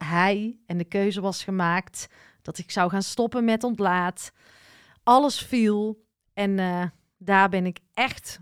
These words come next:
voor mijn eigen idealen gegaan. Dus daar, voor dat moment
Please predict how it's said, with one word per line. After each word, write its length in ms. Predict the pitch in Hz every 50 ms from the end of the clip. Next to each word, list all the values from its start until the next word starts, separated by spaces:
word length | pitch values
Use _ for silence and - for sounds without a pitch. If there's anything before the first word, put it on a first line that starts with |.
| - _
voor 180 | - - 196
mijn 180 | 190 185 185 180
eigen 440 | - - 190 185 185 165 175 - -
idealen 520 | 180 170 175 180 180 170 165 165 170 175
gegaan. 380 | 165 175 170 185 170 - - 156
Dus 140 | 160 175 170
daar, 260 | 185 185 185 180 170
voor 160 | - - 180 156 -
dat 220 | 202 220 262 -
moment 560 | 254 208 202 202 208 202 208 233 233 - -